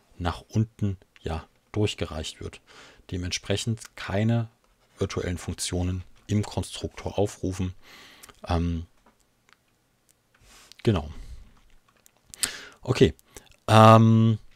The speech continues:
seit T plus plus, äh, seit dem Standard elf gibt es noch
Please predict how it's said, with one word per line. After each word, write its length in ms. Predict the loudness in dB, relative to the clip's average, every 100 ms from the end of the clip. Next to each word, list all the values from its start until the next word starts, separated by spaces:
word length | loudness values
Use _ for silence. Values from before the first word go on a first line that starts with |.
| -14 -14 -16 -6
seit 560 | -2 2 2 0 -4 -12
T 280 | -6 0 -2
plus 360 | -2 -4 -4 -8
plus, 840 | -8 -4 -2 -2 -6 -8 -10 -16 -10
äh, 260 | -6 -6 -6
seit 260 | -8 -8
dem 100 | -8
Standard 480 | -8 -8 -6 -8 -10 _ _ _
elf 460 | -6 -4 -4 -8 -18 -20 -20 -20 _
gibt 380 | -6 -6 -8 -8
es 160 | -6 -4
noch 320 | -4 -6